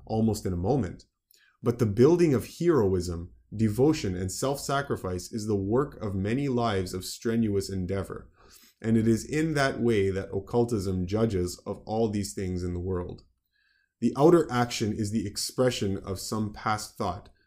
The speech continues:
some past emotion. The motive of, uh, the motive for the action is what is all important. And so,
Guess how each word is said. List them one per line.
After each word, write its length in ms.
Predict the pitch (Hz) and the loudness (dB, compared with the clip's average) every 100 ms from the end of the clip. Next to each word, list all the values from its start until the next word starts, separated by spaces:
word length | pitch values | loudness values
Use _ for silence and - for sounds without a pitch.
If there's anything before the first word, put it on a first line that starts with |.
| - | -12
some 300 | - 120 120 | -2 0 0
past 400 | 123 117 - 104 | 0 0 -2 -4
emotion. 580 | 101 104 104 - - - _ _ _ - | 0 0 -2 -6 -14 -18 _ _ _ -6
The 80 | 104 | 0
motive 500 | 101 123 123 90 82 - | 6 8 8 4 -2 -4
of, 300 | 104 95 - | -4 -4 -6
uh, 200 | - 98 92 | -4 -4 -2
the 160 | 101 | 0
motive 340 | 107 123 120 90 | 4 6 4 0
for 140 | 107 | -4
the 140 | 95 98 | -4 -4
action 460 | 104 101 87 87 - _ | -4 -6 -12 -14 -16 _
is 160 | - 104 | -6 -4
what 220 | 101 101 | 0 2
is 140 | 95 - | 0 -2
all 200 | 101 90 | -4 -4
important. 540 | 87 - 92 87 - - _ _ _ _ _ _ _ _ - | -4 -2 -2 -4 -12 -18 _ _ _ _ _ _ _ _ -6
And 140 | 131 131 | 0 0
so, 420 | - 131 120 113 | 4 6 6 4